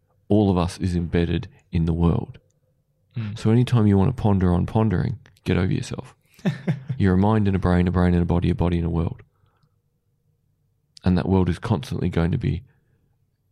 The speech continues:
Speaker 1: asking you to join in, or you're gonna have to actively choose to withdraw.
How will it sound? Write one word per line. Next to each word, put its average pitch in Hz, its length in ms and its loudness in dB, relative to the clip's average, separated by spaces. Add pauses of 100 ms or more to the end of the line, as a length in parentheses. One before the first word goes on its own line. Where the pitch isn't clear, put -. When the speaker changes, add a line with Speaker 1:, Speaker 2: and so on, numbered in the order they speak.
(200)
Speaker 1:
asking 98 520 -2
you 90 380 0 (160)
to 87 340 -4 (260)
join 92 360 2
in, 92 260 0 (440)
or 90 160 2
you're 90 180 4
gonna 85 200 0
have 85 220 -2
to - 160 -10
actively 90 500 -4
choose 90 340 -4
to 98 120 -4
withdraw. - 560 -6